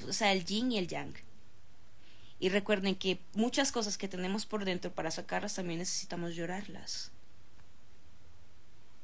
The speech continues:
Así a veces me dan mis crisis existenciales y digo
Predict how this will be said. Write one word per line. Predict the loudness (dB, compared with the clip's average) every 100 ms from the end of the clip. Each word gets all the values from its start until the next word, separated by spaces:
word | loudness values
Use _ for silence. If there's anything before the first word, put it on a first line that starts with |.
| -6 0
Así | 4 8 8
a | 8
veces | 6 4
me | 2
dan | 2
mis | 0
crisis | 2 2 2 0
existenciales | 0 -2 0 2 4 4 2 2
y |
digo | 0